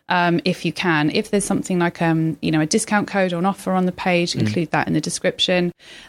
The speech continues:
Speaker 1: If it's a guide to something or a template for something, um, don't just say this page, you know, this is a,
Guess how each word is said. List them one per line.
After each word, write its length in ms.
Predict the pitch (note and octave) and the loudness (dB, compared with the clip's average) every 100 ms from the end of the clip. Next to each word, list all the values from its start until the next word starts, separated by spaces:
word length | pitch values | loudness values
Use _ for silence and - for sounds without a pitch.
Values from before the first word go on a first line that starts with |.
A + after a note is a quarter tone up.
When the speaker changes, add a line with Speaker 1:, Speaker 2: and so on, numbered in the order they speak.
| - | -6
Speaker 1:
If 240 | G#3 - | -6 -2
it's 200 | F#3 - | -4 -2
a 60 | F3+ - | -6 -2
guide 440 | G#3 G#3+ G#3 G#3 | -2 0 0 0
to 400 | - - - G#3+ | -2 -2 -2 -2
something 500 | G3 G#3 - - G3 | 0 -2 -2 -2 0
or 140 | F#3+ F3 | 0 -2
a 40 | |
template 540 | F3+ - G3 G3 F#3+ - | -2 -2 -2 -2 -4 -4
for 60 | |
something, 680 | - F#3 - F#3+ F#3 F3+ F3 - - - _ _ - | -6 -6 -4 -2 0 2 0 -4 -16 -18 _ _ -4
um, 260 | F3+ F3+ F3+ | -2 0 0
don't 220 | F#3 - | 0 -2
just 140 | F3 - | -6 -2
say 260 | F3+ E3+ | 0 0
this 180 | E3 E3 | 0 -4
page, 340 | - E3+ D#3+ - | -2 -2 -2 -2
you 80 | |
know, 140 | D#3 D#3 | -2 -2
this 240 | E3 - | -4 -8
is 80 | E3 | -6
a, 120 | E3 | -6